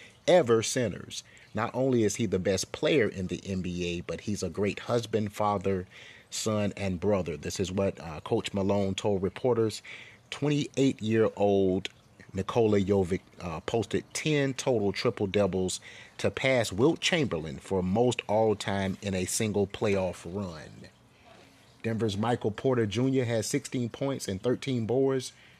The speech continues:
Jamal Murray, uh, chipped in his fourteen points to lead the Nuggets to their first N B A title in forty-seven years. After fifty-six long seasons, the Nuggets finally bring home the coveted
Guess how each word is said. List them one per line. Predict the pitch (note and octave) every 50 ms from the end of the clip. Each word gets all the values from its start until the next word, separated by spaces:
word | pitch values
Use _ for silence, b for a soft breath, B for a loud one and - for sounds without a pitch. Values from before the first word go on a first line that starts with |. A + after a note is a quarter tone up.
| B
Jamal | - - G2 G2+ G#2 A2+ A#2+ B2
Murray, | B2+ C3 C3+ C3+ B2+ A2+ G#2 F#2+ F2+ D#2+ - -
uh, | F#2 F2 - - -
chipped | - - C3+ A2 - -
in | A2+ G#2 G2
his | A#2+ A#2
fourteen | - - - A2+ G2+ - - - G#2 F#2+ F#2
points | - - G2 F#2+ - -
to | - - F2+
lead | F2 G2+ G#2 G#2 F2+
the | G2+
Nuggets | F#2+ F#2+ F#2+ F#2+ F2 F2 E2 -
to | - G2+
their | D#2+ F2+ F2+
first | F2 - - A2+ A2+ A2 - - -
N | G2+ G2+
B | F#2+ F#2+ G2
A | F#2+ F#2+
title | - - - G2+ G2 F2 E2 D2+ C2+ - B B B B B B B B B B
in | - A2 G#2
forty-seven | G2 - A#2 A#2 A2 G#2 F#2+ - A2 G2+ F2+ G2 F#2 F2+
years. | F2+ F#2+ F2+ E2 D2+ C2+ - - - - - - b b b b b b b b b _ _ _ -
After | A2+ G#2 - - G2+
fifty-six | - - D3 D3 - - B2 - - C#3+ A#2+ - -
long | G#2+ A2 A2 A2+ A2+ G2+
seasons, | - - A#2+ C3+ C#3+ B2 C3+ C3 B2+ A#2 -
the | - G2+
Nuggets | F2+ F2+ F#2+ A2 A#2 A2+ G#2 G2 - -
finally | - - A#2 B2 B2 B2 B2
bring | G#2+ A2 A#2 A2 G2+
home | F#2 A2+ A2 G#2 G2+ F#2+
the | F#2 F#2
coveted | - - - - F#3 E3+ A#2 G2+ D#2+ D#2+ D2 - - B